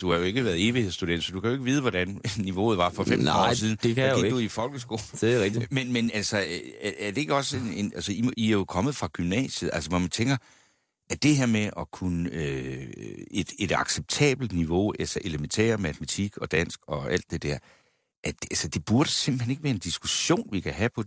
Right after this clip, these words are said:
Speaker 1: på universitetet. Det er noget, man skal have lært i gymnasiet, og der, hvor lorten ligger, det er i gymnasiet.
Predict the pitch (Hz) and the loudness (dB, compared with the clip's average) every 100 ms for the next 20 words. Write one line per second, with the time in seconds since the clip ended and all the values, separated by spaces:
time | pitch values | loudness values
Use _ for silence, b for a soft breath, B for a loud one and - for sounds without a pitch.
0 | - - 92 80 78 - 151 139 - - | -8 -4 -2 -2 -4 0 0 0 -2 -4
1 | - 80 98 113 - 80 71 104 110 101 | -2 0 0 0 -2 -2 0 0 0 -2
2 | 82 110 131 - - - 120 107 95 95 | 0 0 0 -2 -2 2 2 2 -2 -2
3 | 113 107 80 85 110 107 92 73 67 - | -2 -4 -2 -2 -4 -4 -2 -2 -6 -8
4 | 73 160 - - | 0 0 0 -10